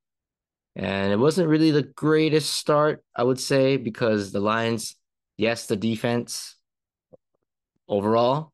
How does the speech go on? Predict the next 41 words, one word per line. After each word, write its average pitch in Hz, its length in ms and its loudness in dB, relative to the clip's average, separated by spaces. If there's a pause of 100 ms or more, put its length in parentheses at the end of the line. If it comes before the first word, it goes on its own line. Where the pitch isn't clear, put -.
I 110 60 -2
would 110 120 0
say, 123 200 0
played 131 480 0 (120)
pretty 135 240 2
well. 135 340 0 (760)
But, 95 320 -2
you 123 100 0
know, 120 120 2
the 110 120 -2
Lions 101 320 0
moved 110 240 2
the 113 60 0
ball 117 260 2
down 113 220 0
the 107 60 -2
field 117 260 2
the 104 80 -4
first 113 320 -2
drive. 104 240 -4
I'm 101 160 -2
like, 98 120 -8
"Oh, 110 380 0
no, 110 460 2
here 107 160 0
we 110 120 0
go 120 240 4
again." 117 540 0 (440)
They 92 100 -6
get 101 260 -2
points. 117 560 -2 (540)
Dallas 110 400 0
doesn't 110 340 2
end 107 180 2
up 107 200 0
scoring. 107 560 0
So 95 260 -4
it's 101 160 -6
like, 95 300 -6
"Oh, 104 260 0
boy." 92 380 -2